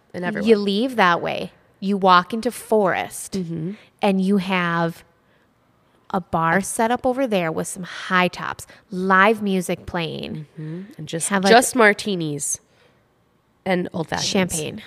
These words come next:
Speaker 1: And champagne.
Speaker 2: Martini, champagne, old fashions.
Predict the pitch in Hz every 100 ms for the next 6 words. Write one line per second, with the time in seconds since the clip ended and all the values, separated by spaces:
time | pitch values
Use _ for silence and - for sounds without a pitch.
0 | - _ _ 170 151 196 196 - 196 196
1 | 226 240 269 269 269 - 262 262 - 202
2 | 190 185 185 196 190 175 175 - - -
3 | - -